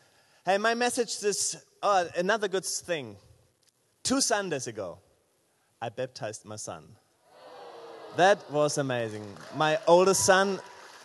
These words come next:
my oldest son is seventeen, and I had him with me last year. He was actually here with me in Wellington, and he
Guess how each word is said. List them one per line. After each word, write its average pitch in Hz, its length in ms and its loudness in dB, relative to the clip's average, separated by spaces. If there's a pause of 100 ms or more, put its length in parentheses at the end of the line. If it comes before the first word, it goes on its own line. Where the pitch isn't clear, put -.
(120)
my 156 180 0
oldest 190 340 6
son 175 180 2
is 156 100 0
seventeen, 180 920 0 (420)
and 131 260 -8
I 135 80 -4
had 170 220 -2
him 165 180 -6
with 190 180 -4
me 143 180 -10
last 131 380 -8
year. 185 200 -8 (240)
He 139 180 -10
was 135 220 -6
actually 120 340 -10
here 175 240 -8
with 127 200 -12
me 127 260 -10
in 110 240 -12
Wellington, 170 640 -2 (400)
and 135 120 -8
he 151 300 -6